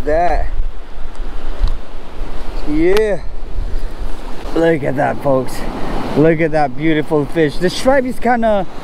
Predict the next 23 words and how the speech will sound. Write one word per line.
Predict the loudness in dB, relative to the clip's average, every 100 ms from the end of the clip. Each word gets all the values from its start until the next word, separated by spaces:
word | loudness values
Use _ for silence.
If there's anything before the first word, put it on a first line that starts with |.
| -10 -10 -8 -2
kinda | 0 0
messed | 0 0 0 0
up. | 0 -2 -4 2
<laughs> | 2 2 -2 0 0 0 0 2
So | 2 2 2 0 -2 -2 -2 -2 -2 0 0 0 0
I | 2 2
don't | 2
know | 0
why | 2 0 0
the, | -4
he, | -2 0 0
the | 0 0 2 0
stripe | -4 -2 -2 -2
is | -2
like | 0 2
that. | 2 2 2
It's | 0 0
all | 2 2 0 -2 -4 -2
crooked. | 2 2 2 2 0 0
It's | -2 0
not | 2 2
a | 0
straight | -2 0 0